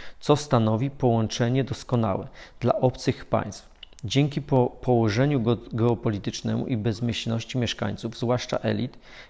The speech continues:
kraj ten idealnie nadaje się do roli światowego chłopca do bicia. Mm. E, no dobrze, no i al-, ale chciałem dzisiaj powiedzieć coś, e, jakąś taką lekcję geopolityki zrobić.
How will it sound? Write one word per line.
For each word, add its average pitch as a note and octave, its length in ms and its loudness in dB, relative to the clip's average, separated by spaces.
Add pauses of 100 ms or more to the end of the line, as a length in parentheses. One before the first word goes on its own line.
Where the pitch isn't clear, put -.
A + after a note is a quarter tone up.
kraj C#3+ 320 4
ten C#3+ 200 0
idealnie A#2+ 440 2
nadaje A#2+ 320 2
się A#2+ 220 -2
do G#2+ 120 0
roli A2+ 200 0
światowego G#2+ 560 -4
chłopca A2+ 320 -6
do G2 120 -6
bicia. - 320 -10 (2750)
Mm. A2 420 -2 (1900)
E, A#2 340 6
no D#3+ 180 6
dobrze, G#2+ 360 2
no D3+ 120 0
i D#3+ 140 2
al-, C#3+ 340 2
ale C#3 180 4
chciałem D3+ 320 2
dzisiaj B2+ 200 -2
powiedzieć B2 360 -4
coś, - 260 -2
e, C#3 40 -4 (300)
jakąś B2 320 0
taką B2 260 -2
lekcję A#2+ 380 -2
geopolityki A2 680 -2
zrobić. A2 500 -4